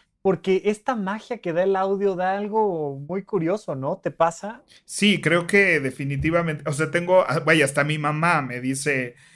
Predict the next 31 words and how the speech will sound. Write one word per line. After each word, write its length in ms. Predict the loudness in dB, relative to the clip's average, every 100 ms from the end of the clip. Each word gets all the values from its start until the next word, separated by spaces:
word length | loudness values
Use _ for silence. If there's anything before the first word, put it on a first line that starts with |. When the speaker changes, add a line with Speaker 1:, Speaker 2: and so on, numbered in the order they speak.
| _ _
Speaker 2:
"Ay, 160 | -2 2
no 120 | 4
te 60 | 2
he 40 |
extrañado 520 | 0 0 0 2 0 0
tanto 300 | -2 -2 -6
porque 280 | -8 -10
te 120 | -8 -8
he 40 |
estado 280 | -4 0 0
<laughs> 0 |
escuchando 640 | 0 -2 -2 2 4 4
en 100 | 6
el 160 | 8 8
podcast". 720 | 8 8 8 10 8 8 6
Speaker 1:
<laughs> 760 | 2 2 0 -6 -6 -4 -4 0
Speaker 2:
Entonces, 720 | -2 0 -2 -2 -2 -2 -4
este, 400 | -8 -4 -4 -4
creo 260 | -4 -6
que 120 | -4 -6
sí, 180 | -4
definitivamente 840 | -6 -6 -6 -6 -6 -8 -8 -10 -10
es 120 | -10
una 160 | -10 -8
manera 320 | -6 -4 -4
en 80 | -4
la 100 | -6
que 220 | -8 -10
nos 220 | -10 -12
estamos 640 | -12 -10 -8 -8 -10 -10 -10
comunicando 880 | -10 -8 -6 -4 -4 -2 -4 -6